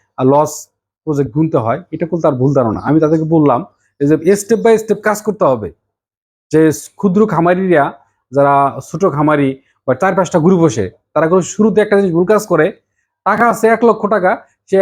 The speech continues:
already এক লাখ বিশ হাজার দুটো গরু কিনে এসে সে খাদ্য খাওয়াবে কি? একটা জিনিস মাথায় রাখতে হবে যে খাদ্যের টাকা আপনাকে সঞ্চয় রাখতে হবে,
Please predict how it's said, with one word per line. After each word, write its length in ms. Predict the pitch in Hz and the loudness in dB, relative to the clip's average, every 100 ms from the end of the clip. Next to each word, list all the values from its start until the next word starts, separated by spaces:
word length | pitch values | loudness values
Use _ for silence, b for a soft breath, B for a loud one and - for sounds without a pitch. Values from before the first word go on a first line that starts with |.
| 190 | 4
already 480 | 185 196 202 214 | 2 2 2 0
এক 160 | 202 196 | 0 0
লাখ 120 | 180 | -2
বিশ 180 | 180 175 | 0 -2
হাজার 160 | 175 160 | -2 -4
দুটো 240 | 151 156 | -4 -2
গরু 140 | 160 | -2
কিনে 240 | 165 170 127 | -2 0 0
এসে 260 | 113 95 - _ _ | -4 -12 -20 _ _
সে 80 | 151 | -8
খাদ্য 320 | - 180 190 | -4 -2 0
খাওয়াবে 340 | 170 151 147 135 | 0 0 0 0
কি? 180 | 101 82 - - _ _ | -4 -10 -12 -20 _ _
একটা 200 | 151 196 | -4 0
জিনিস 200 | 220 214 | 0 0
মাথায় 280 | 202 185 190 | 0 0 0
রাখতে 240 | 208 - | 0 2
হবে 240 | 170 156 277 - - _ - | 0 0 -4 -10 -20 _ -6
যে 120 | 143 | -4
খাদ্যের 440 | 165 160 196 190 240 | -4 -4 -4 -2 -2
টাকা 160 | 226 185 | 0 -2
আপনাকে 220 | 170 170 | 0 -2
সঞ্চয় 360 | 160 196 196 190 | 0 -2 0 0
রাখতে 240 | 156 - | 0 0
হবে, 260 | 139 117 | 0 0